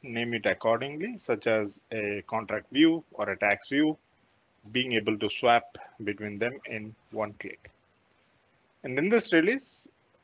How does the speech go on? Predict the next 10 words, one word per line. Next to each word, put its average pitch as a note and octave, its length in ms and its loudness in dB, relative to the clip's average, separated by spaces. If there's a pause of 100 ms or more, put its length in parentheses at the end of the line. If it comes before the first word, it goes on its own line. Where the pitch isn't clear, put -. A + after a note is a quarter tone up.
(460)
the B2 120 -2
user B2 380 4
can G#2+ 520 0 (300)
save D3+ 760 2
this A#2 380 -4
arrangement A#2 720 -2
and G#2 340 -4
collection A2 440 -4
of - 260 -6
columns A2+ 640 -4